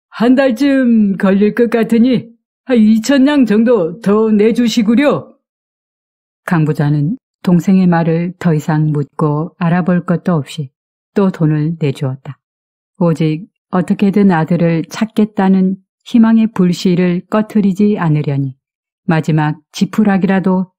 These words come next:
Speaker 2: 잡아야겠다는 심정뿐이었다. 먼저보다 많은 돈을 챙긴 동생은 흐뭇한 마음으로 형의 집을 빠져나와 또다시 기생집을 전전했다. 그렇게 무려 한 달여 동안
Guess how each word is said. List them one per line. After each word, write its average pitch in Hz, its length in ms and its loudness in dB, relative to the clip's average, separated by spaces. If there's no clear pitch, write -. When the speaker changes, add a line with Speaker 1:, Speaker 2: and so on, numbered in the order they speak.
Speaker 2:
잡아야겠다는 180 1200 -2
심정뿐이었다. 143 1160 -4
먼저보다 160 760 0
많은 180 460 2
돈을 185 380 0
챙긴 165 420 0
동생은 143 520 -4
흐뭇한 220 640 2
마음으로 165 720 0
형의 196 360 0
집을 175 400 -2
빠져나와 139 580 -4
또다시 214 800 0
기생집을 175 920 -2
전전했다. 135 680 -4
그렇게 196 300 0
무려 180 540 0
한 180 220 -2
달여 156 240 -2
동안 151 360 -4